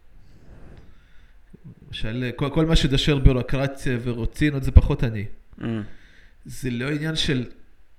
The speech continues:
Speaker 1: מה, מה, מה אני רוצה, יותר, אה, כאילו, איכשהו, מה אני מרגיש שלם, מה אני מרגיש טבעי. איך-,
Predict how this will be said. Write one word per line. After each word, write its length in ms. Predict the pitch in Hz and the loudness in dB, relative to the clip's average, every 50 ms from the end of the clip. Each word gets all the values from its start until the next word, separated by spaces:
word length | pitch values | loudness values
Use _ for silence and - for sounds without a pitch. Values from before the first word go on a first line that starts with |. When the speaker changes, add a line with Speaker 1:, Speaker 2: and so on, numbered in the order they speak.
| - - - - - - - - - - - - - - - - - - - - - - - - - - - - | -20 -20 -20 -20 -20 -20 -20 -20 -20 -20 -20 -20 -20 -20 -20 -20 -20 -20 -20 -20 -20 -20 -20 -20 -20 -20 -12 -6
Speaker 1:
מה, 200 | - 127 127 120 | -4 -4 -2 -2
מה, 180 | 123 127 120 107 | -4 -4 -4 -4
מה 100 | 135 135 | -4 -2
אני 140 | 139 135 131 | -2 -2 0
רוצה, 340 | 123 127 123 - - 247 254 | 0 -2 0 0 -2 -2 0
יותר, 440 | 214 156 - - 151 156 156 160 151 | -2 0 0 0 0 2 0 -2 -2
אה, 260 | 147 143 135 139 143 - - - - - - - - - - - - - - - - - - - - - - - - - - - - - - - | -2 -4 -4 -6 -8 -10 -12 -14 -18 -18 -18 -18 -20 -20 -20 -20 -20 -20 -20 -20 -20 -20 -20 -20 -20 -20 -20 -20 -20 -20 -20 -20 -20 -20 -20 -20
כאילו, 160 | - - - | -18 -14 -10
איכשהו, 300 | - - - - 143 135 | -8 -4 -4 -2 -2 -2
מה 140 | 135 147 151 | -2 -4 -4
אני 120 | 160 156 | -2 -2
מרגיש 420 | 151 151 135 127 139 143 - - | -2 -2 0 0 2 2 2 2
שלם, 360 | - 139 139 147 143 131 131 131 | 2 2 2 2 2 0 0 0
מה 80 | 143 | 0
אני 100 | 151 165 | 0 0
מרגיש 360 | 160 156 151 143 147 139 - | 0 0 2 2 2 2 2
טבעי. 380 | - - - 120 127 127 110 110 - - - - - - - - - - - - - - - - - - - - - - - - - - | 0 0 2 2 4 2 2 0 -4 -8 -12 -18 -20 -20 -20 -20 -20 -20 -20 -20 -20 -20 -20 -20 -20 -20 -20 -20 -20 -20 -20 -20 -14 -12
איך-, 180 | - - - | -12 -10 -10